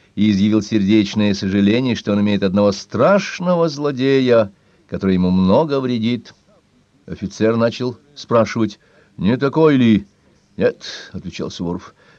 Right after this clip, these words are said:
«Не такой ли?» Суворов опять отвечал отрицательно. Офицер терялся в догадках.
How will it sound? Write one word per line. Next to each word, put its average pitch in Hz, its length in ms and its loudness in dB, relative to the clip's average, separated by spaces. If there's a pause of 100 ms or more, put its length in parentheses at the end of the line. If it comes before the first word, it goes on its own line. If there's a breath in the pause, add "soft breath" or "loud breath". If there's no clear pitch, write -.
«Не 117 200 0
такой 165 460 4
ли?» 143 360 4 (420 soft breath)
Суворов 95 400 -2
опять 117 560 2
отвечал 110 340 -6
отрицательно. 104 680 -4 (320 soft breath)
Офицер 101 480 -4
терялся 104 420 0
в 98 40 -4
догадках. 98 520 -2